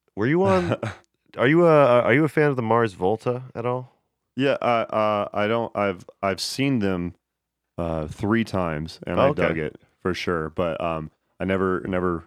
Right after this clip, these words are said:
Speaker 2: like, really listened to them. But,
Speaker 1: Okay, well
Speaker 2: but I liked it for sure.
Speaker 1: Well, they have an album, uh, Deloused in the Comatorium, which
Speaker 2: Mm-hmm.
Speaker 1: is another album that this kind of reminds me of.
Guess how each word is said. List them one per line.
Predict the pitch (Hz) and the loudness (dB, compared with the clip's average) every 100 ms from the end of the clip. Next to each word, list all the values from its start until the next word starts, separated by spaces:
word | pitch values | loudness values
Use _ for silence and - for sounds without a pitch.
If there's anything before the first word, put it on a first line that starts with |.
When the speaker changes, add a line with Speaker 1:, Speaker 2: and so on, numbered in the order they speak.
| - 90 | -12 -8
Speaker 2:
like, | 85 80 | -6 -6
really | 82 90 80 | -6 -4 -4
listened | 80 78 - 78 - | -4 -6 -8 -14 -12
to | |
them. | 71 69 73 80 | -12 -12 -12 -10
But, | 69 78 | -8 -6
Speaker 1:
Okay, | - - | -6 -2
well | 123 131 113 | 0 0 0
Speaker 2:
but | 95 | -2
I | 98 | 0
liked | 110 113 | 0 -2
it | 82 | -8
for | - 82 | -10 -10
sure. | - 82 78 - _ _ _ _ | -6 -6 -8 -14 _ _ _ _
Speaker 1:
Well, | 123 | -2
they | 147 | 0
have | 185 | 2
an | 151 | 2
album, | 143 139 139 117 | 2 2 0 0
uh, | 107 | 0
Deloused | 98 120 139 135 131 123 - | 0 -2 2 4 4 2 -6
in | |
the | 104 | -12
Comatorium, | - 110 104 - - 107 101 76 64 58 - | -8 -8 -8 -8 -4 0 0 -2 -6 -14 -14
which | - 87 - | -8 -6 -2
Speaker 2:
Mm-hmm. | 98 95 | 0 0
Speaker 1:
is | 101 104 - - _ - | -2 -4 -8 -18 _ -6
another | 95 104 127 127 | -2 0 2 2
album | 113 113 104 95 | 4 2 0 -4
that | 85 | -2
this | 101 98 - - - | -2 -2 -6 -18 -20
kind | - 107 104 98 | -8 -2 -2 0
of | 101 98 92 78 - 87 | 0 0 -2 -6 -12 -10
reminds | 85 85 87 82 - | -6 -4 -4 -6 -12
me | 76 73 | -10 -10
of. | 60 50 - - | -10 -14 -20 -20